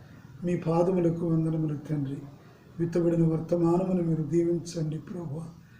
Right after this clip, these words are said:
నాయన, ఈ వాక్యాన్ని వినినవారు, ఆ వాక్యం వారిలో ఫలించగా, వారు దీనులై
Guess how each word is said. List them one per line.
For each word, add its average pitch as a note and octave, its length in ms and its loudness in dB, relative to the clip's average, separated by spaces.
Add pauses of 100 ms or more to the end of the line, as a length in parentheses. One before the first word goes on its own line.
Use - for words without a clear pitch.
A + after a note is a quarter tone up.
(300)
నాయన, E3+ 540 2
ఈ F3 40 4
వాక్యాన్ని E3+ 580 0
వినినవారు, D#3+ 520 0 (960)
ఆ E3 80 -2
వాక్యం F#3 540 2
వారిలో E3+ 420 2
ఫలించగా, D#3 840 -2 (920)
వారు D3 420 -4
దీనులై G3+ 580 6